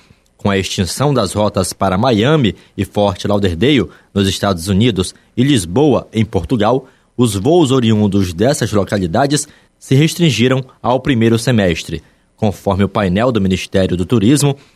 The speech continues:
a Gol operou apenas trinta e três voos Miami-Manaus, a Azul fez somente trinta e duas operações Fort Lauderdale-Manaus e a tap realizou apenas nove voos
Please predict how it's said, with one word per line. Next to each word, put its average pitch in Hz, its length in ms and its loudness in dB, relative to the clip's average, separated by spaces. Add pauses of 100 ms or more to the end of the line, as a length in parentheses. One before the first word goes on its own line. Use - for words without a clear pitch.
a 107 140 0
Gol 123 220 2
operou 120 320 2
apenas 117 440 -2 (280)
trinta 180 220 2
e 123 60 0
três 123 240 2
voos 135 480 0
Miami-Manaus, 113 880 0 (200)
a 113 140 -2
Azul 113 240 -2
fez 127 180 0
somente 101 380 0
trinta 185 280 0
e 127 80 2
duas 101 240 0
operações 98 680 -2
Fort 127 280 -4
Lauderdale-Manaus 117 1080 0 (200)
e 120 80 0
a 107 60 0
tap 139 320 -2
realizou 127 480 0
apenas 120 420 -2 (280)
nove 139 360 2
voos 113 400 0